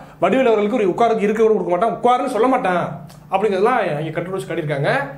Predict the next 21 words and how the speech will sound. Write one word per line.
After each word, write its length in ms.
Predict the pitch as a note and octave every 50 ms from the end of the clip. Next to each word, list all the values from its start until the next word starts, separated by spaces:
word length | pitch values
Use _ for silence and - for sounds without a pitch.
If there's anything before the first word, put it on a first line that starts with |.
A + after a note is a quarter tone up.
| - - -
இது 160 | - G3 G#3
உண்மையிலே 400 | F#3+ A3 C4 C4+ C#4 D4 C4 G#3
நடந்திருக்குங்க, 500 | G3+ B3+ D#4 D#4 D#4 G#3 G#3+ B3+ B3+ A#3 A3 - - - - - - - - - - _ _ _ _ -
உண்மையாவே 680 | - A#3+ C#4 D4 D4+ D#4 D4+ C#4+ C#4 C4 A#3 A#3 C#4
இது 200 | E4 D#4+ C#4+ B3+
நடந்திருக்கு. 540 | A3+ A3 B3 C#4+ C4+ C4+ G#3+ F#3+ A#3 G#3+ D#3+
இங்க 140 | D3 E3+ G3+
எம் 240 | F#3+ E3 F#3 A3+ C4
எல் 60 | C4+
ஏ 100 | C4+ C4+
காட்டியிருக்காங்க. 480 | B3 A#3 A#3 G#3+ G#3+ G#3 G3 F#3 E3 C#3 - - - - - - - - - - -
ஆனா 140 | - - A3
உண்மையாவே 540 | - E3 G3 A#3 B3 B3 B3 B3+ C4+ C4+ C4+
ஒரு, 280 | C4+ A#3 G3+ F#3+ F#3+
ஒரு 120 | F#3+ F#3+ F3
ஒடுக்கப்பட்ட 440 | F3 G3+ - - C4 - B3 - B3+
மக்களுடைய 680 | A3+ G#3+ G3+ A3+ A3+ A3 G#3+ G3 F3+ D#3+ D3 D3+ D3 -
பிரதிநிதியாக 500 | G3 G3 B3+ C4 A3+ G#3+ A3 G#3+ G#3+ A#3+
ஒருத்தர் 220 | A#3 A3 A3 -
இருந்தா 300 | G3+ F#3+ G3+ A#3 A#3+ A3+
கூட 460 | F#3+ E3 D#3+ D#3+ F#3 A#3+ C4+ C#4 -